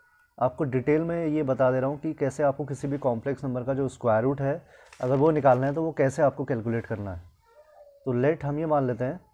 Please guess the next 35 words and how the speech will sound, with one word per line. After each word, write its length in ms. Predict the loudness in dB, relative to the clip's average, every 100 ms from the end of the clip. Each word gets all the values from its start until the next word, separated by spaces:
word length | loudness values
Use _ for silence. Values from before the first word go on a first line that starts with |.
| _ _ _ _ _ _ _ _ _ _ _ _ _ _ -6
कि 400 | -2 0 0 -4 -10 -18 -8
square 340 | 2 4 4
root 240 | 2 -2
of 40 | -4 -10 _ _ _ _ _ -2
I 240 | 2 4 2
जो 160 | 0
है 140 | 0 0
वो 160 | -2
किसके 340 | -4 -6 -4 -4
इक्वल 240 | -2 -4
है? 420 | -4 -6 -12 -20 _ _ _ _ _ _ _ _ _ -4
X 140 | -4
plus 360 | -4 -4 -2 -2 -6 -2
I 180 | 0 0
Y। 220 | -2 -4 -8 _ _ _ _ _ _ _ _
तो 80 | -20
squaring 480 | -6 2 4 4 0
both 260 | 0 0
sides, 260 | 0 0 -4 -18 _ _ -10
ये 120 | -6 -2
I 180 | -2 0
हो 80 | 0
जाएगा, 400 | 0 0 -2 -6 _ _ _ -8
ये 60 | -4
हो 100 | -2
जाएगा 240 | 0 0
A 180 | 0 -2
plus 220 | -2 -4 -2
B 140 | -2
का 60 | -2
होल 180 | -4
स्क्वायर 260 | -6 -4 -2
लग 100 | -2
जाएगा 220 | -2 -2
इसमें, 320 | -2 -6 -10